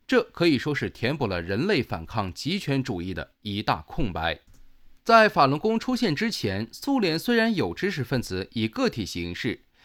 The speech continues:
像自由知识分子萨哈罗夫这些异议人士的反抗决心，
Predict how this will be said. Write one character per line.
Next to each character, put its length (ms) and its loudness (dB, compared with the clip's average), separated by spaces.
像 280 6
自 160 0
由 120 4
知 160 -2
识 120 -2
分 180 0
子 220 -4
萨 200 4
哈 140 2
罗 200 0
夫 220 -2
这 140 2
些 200 0
异 280 -2
议 40 2
人 280 -2
士 120 -4
的 120 -2
反 240 -4
抗 260 -4
决 220 -8
心， 300 -2